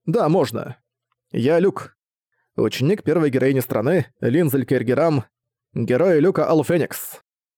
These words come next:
"Какое прекрасное имя. Оно из древней истории Корнелии, значит, свет красного пламени?" "А, да. Учитель дала мне довольно кричащее имя.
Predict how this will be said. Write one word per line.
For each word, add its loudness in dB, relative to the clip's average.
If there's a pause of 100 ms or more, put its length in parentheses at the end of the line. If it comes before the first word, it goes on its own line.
(300)
"Какое -2
прекрасное -2
имя. 0 (400)
Оно 0
из 2
древней 0
истории 0
Корнелии, 2 (400)
значит, -2
свет -2
красного 0
пламени?" -2 (680)
"А, 0
да. -2 (640)
Учитель 0
дала 2
мне 2
довольно 2
кричащее 0
имя. -2